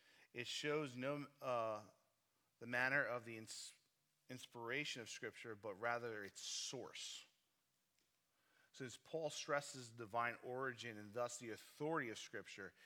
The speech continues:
he does not point to the human authors of Scripture as inspired people, but says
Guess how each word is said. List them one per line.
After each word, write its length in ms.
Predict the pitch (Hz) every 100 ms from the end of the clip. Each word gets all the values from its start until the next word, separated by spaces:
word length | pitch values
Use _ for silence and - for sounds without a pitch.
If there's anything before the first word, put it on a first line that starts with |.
| - -
he 200 | - 131
does 280 | 117 120 98 - _ _ _ _
not 280 | 113 123 127 - - - 156
point 340 | 143 110 - - - -
to 80 | -
the 100 | 104
human 400 | 98 - 143 131 127
authors 680 | 123 127 - 104 98 95 - _
of 140 | 98 -
Scripture 480 | - 190 202 117
as 120 | 107 98
inspired 440 | 101 - 110 107 92 - - -
people, 340 | 139 131 113 95
but 100 | 110
says 600 | - - 170 170 110 104